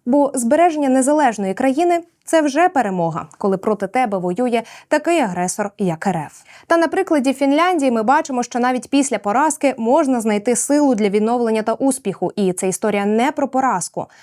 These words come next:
а про волю до життя. Фінляндія перетворила національну трагедію на найбільший економічний стрибок.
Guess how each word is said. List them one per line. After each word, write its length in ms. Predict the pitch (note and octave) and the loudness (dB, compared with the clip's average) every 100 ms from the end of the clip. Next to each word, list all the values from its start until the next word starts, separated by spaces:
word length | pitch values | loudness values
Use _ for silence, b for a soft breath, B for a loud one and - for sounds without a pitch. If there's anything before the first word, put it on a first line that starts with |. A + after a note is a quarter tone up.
| B | B
а 100 | A#3+ | -2
про 280 | A#3+ C4+ C4 | 2 0 0
волю 400 | G3 F3 F#3+ F#3 | -4 0 0 0
до 120 | E3+ | -4
життя. 460 | E3 E3 - C4 - b | -6 -8 -8 -10 -12 b
Фінляндія 540 | - D#4 D#4+ G4 F4 D#4+ | -2 2 4 2 0 0
перетворила 580 | C#4 C4 B3 C4+ E4+ C#4+ | 0 0 0 0 2 0
національну 600 | A#3+ A#3 A#3 B3+ C#4+ A#3+ | -2 -2 -2 0 0 0
трагедію 480 | A3+ G#3+ C4 A#3 | -2 -2 0 0
на 140 | A#3 B3 | 2 2
найбільший 680 | B3+ B3 G#3+ C#4 D4+ - D#4 | 2 0 2 0 0 0 -2
економічний 640 | D4 A3+ A3+ A3 - G#3 | 0 0 0 0 -2 -4
стрибок. 560 | - A3+ G3+ F#3 - | -2 -2 0 -2 -6